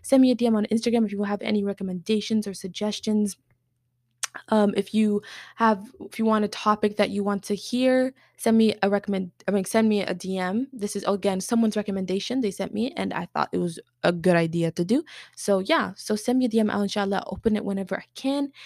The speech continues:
If you need help with anything, I'll try to do that when I can. Thank you so much for listening, alhamdulillah. I'm so grateful for you guys for doing all this. And also,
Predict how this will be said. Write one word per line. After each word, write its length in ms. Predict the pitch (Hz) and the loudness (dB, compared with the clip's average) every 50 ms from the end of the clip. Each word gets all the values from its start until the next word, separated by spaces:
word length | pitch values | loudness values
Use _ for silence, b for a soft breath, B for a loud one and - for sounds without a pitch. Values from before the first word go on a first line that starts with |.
| B B B B | B B B B
If 100 | B - | B -4
you 40 | 208 | -4
need 80 | 214 | -2
help 160 | - - 208 - | -2 -4 -6 -6
with 120 | 196 - - | -6 -4 -2
anything, 320 | 185 208 202 - 202 196 - | -2 -2 -2 -2 -4 -4 -4
I'll 160 | - 196 190 | -4 -4 -4
try 500 | 180 - - - 214 196 190 202 220 240 | -4 -6 -6 -2 -2 0 0 0 -2 -4
to 140 | - - - | -6 -10 -10
do 180 | 185 190 196 190 | -6 -4 -2 -2
that 220 | 185 - - - - | -2 -2 -4 -4 -4
when 160 | 196 190 185 | -4 -4 -2
I 80 | 180 175 | -4 -6
can. 440 | - - - 202 202 202 202 220 226 - | -6 -4 -2 -2 0 0 -2 -4 -4 -6
Thank 180 | 202 196 - | -6 -6 -4
you 200 | 214 202 196 190 - B B B B B B | -4 -4 -4 -6 -8 B B B B B B
so 400 | B - - - - 220 220 233 | B -14 -10 -6 -2 0 2 2
much 220 | 240 220 208 202 - | 2 2 0 -2 -4
for 120 | - 202 | -6 -8
listening, 320 | 190 185 - - 208 202 190 | -6 -6 -6 -4 -4 -4 -4
alhamdulillah. 520 | - - 196 185 196 196 196 226 254 285 | -6 -6 -6 -4 -4 -4 -4 -4 -6 -6
I'm 120 | 226 196 185 | -6 -6 -6
so 200 | - - 208 196 | -4 -2 -4 -4
grateful 360 | 180 - 185 190 185 - 190 | -2 -2 -4 -4 -4 -4 -6
for 120 | - - | -4 -4
you 100 | 185 185 | -4 -4
guys 300 | 175 185 180 185 214 220 | -2 -4 -4 -4 -4 -6
for 280 | - - 196 190 185 - - 180 | -6 -4 -4 -4 -4 -6 -8 -8
doing 180 | 190 196 190 | -6 -6 -4
all 120 | 185 180 170 | -4 -6 -4
this. 220 | - 208 226 - - | -4 -4 -4 -4 -4
And 220 | - 220 214 208 - | -2 -2 -2 -2 -2
also, 540 | - 233 247 - - - 208 196 214 226 | -4 -4 -4 -4 -2 -2 0 0 -2 -4